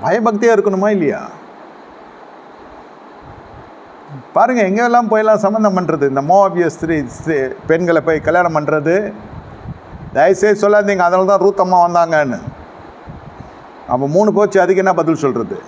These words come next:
எலிமெலேக்கு போயாச்சு, அவனோட பிள்ளைகள் எல்லாம் போயிடுச்சு. மக்களோன் போயிட்டான், கெலியோன் போயிட்டான், எலிமெலேக்கு போயிட்டான். நகோமி மட்டும், மேடம் மட்டும் வந்துச்சு வீட்டுக்கு, நம்ம ஊருக்கு.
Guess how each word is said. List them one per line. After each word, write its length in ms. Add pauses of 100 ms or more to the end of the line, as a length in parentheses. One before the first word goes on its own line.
(160)
எலிமெலேக்கு 580
போயாச்சு, 500 (1000)
அவனோட 160
பிள்ளைகள் 400
எல்லாம் 280
போயிடுச்சு. 460 (220)
மக்களோன் 440
போயிட்டான், 480 (760)
கெலியோன் 400
போயிட்டான், 500 (160)
எலிமெலேக்கு 520
போயிட்டான். 400 (120)
நகோமி 360
மட்டும், 320
மேடம் 240
மட்டும் 260
வந்துச்சு 300
வீட்டுக்கு, 320 (160)
நம்ம 180
ஊருக்கு. 260